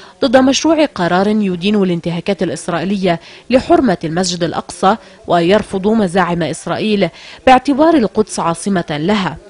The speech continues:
وفي الثمانينيات أيضاً اعترضت الولايات المتحدة على قرار يستنكر سياسة القبضة الحديدية وسياسة تكسير عظام الأطفال الذين يرمون الحجارة خلال الانتفاضة الأولى.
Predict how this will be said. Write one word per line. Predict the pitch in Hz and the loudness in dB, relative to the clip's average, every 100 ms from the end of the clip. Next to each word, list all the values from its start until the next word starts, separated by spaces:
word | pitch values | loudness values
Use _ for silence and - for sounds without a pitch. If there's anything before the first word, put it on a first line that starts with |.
| - | -4
وفي | - 240 | 2 2
الثمانينيات | 285 311 294 294 294 285 302 359 294 | 2 4 4 4 4 4 4 4 4
أيضاً | 226 247 196 220 277 | 2 2 2 2 2
اعترضت | 196 175 214 208 202 214 | 0 0 0 2 2 2
الولايات | 214 196 180 180 196 | 0 2 2 2 0
المتحدة | 185 180 175 220 220 202 196 | -2 -2 -2 -2 -2 0 0
على | 220 190 180 | 2 2 0
قرار | - 196 214 208 | -2 0 2 2
يستنكر | 196 190 180 - 220 214 196 185 240 | 2 0 -2 -2 -4 -2 0 0 -2
سياسة | - 190 180 180 175 | -2 -2 -2 -2 -2
القبضة | 170 - 214 180 170 | -2 -2 -2 0 -2
الحديدية | 170 - 196 190 175 190 185 170 - - - | -4 -4 -4 -4 -4 -2 0 -2 -8 -20 -4
وسياسة | - 233 254 294 302 277 | 0 0 0 0 0 -2
تكسير | 175 170 - - 220 180 | -4 -4 -10 -4 0 0
عظام | 165 190 196 | 0 0 0
الأطفال | 175 165 - 208 208 202 175 - - - | -2 -6 -4 0 2 0 -2 -6 -14 -2
الذين | 165 214 294 294 | 0 2 2 2
يرمون | 196 165 175 214 | 2 0 -2 0
الحجارة | 185 - 175 185 202 | -2 -2 -4 0 0
خلال | 185 - 185 185 | 0 -2 -2 0
الانتفاضة | 180 170 165 175 - 202 175 170 | 0 -2 -6 -6 -2 -2 -2 -6
الأولى. | 160 247 247 156 | -6 -2 0 -2